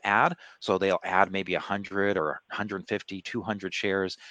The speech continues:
Uh, and then as the s-, stock starts getting extended or maybe to a prior area of resistance, maybe they take those shares off and keep their core, their five hundred shares. Uh, so a lot of times you can trade around a position,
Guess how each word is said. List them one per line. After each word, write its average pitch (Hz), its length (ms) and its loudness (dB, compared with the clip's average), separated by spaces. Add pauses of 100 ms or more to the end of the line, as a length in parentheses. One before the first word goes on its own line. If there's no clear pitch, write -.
(180)
Uh, 90 160 0
and 104 160 0
then 113 240 4
as 101 220 4
the 98 100 -2
s-, - 180 -8
stock - 400 2
starts - 300 -2
getting 107 180 -2
extended 110 600 -2
or 90 120 -2
maybe 110 400 0
to - 160 -2
a 85 60 -2
prior 98 440 2
area 101 420 4
of 90 180 -4
resistance, 92 600 0 (320)
maybe 269 200 2
they 269 80 2
take 214 260 4
those 180 240 8
shares 143 360 6
off 107 320 6
and 135 180 -6
keep - 380 -2
their 139 160 2
core, - 480 0
their 90 100 0 (100)
five 101 240 6
hundred 95 280 -8
shares. - 400 0 (280)
Uh, 104 160 4
so 123 320 8
a 107 60 0
lot 120 220 4
of 160 80 -2
times 123 260 -2
you 107 80 -6
can 92 140 -8
trade 113 400 4
around 110 320 6
a 110 40 4
position, 110 600 -2